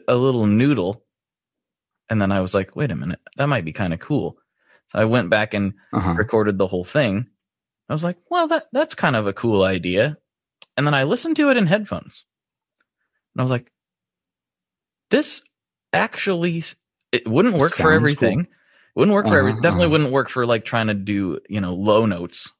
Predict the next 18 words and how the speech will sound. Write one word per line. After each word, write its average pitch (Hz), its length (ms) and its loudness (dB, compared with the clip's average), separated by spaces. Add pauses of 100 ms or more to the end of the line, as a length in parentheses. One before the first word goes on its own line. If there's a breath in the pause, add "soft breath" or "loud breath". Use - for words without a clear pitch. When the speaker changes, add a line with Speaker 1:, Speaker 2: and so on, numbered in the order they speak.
(120)
Speaker 1:
Uh, 85 180 -8
like, 92 220 -4
a 90 40 -4
lot 98 180 4
of 92 60 0
that 90 200 -2 (360)
album 95 260 0
has 92 120 -4
a 95 60 -2
lot 95 160 2
of 87 240 -10
rumble. 101 240 2
Speaker 2:
Trying 98 140 2
to 98 40 -2
capture 98 380 -4
the 82 160 -2
Speaker 1:
Yeah. 104 260 0
Speaker 2:
full 82 160 -2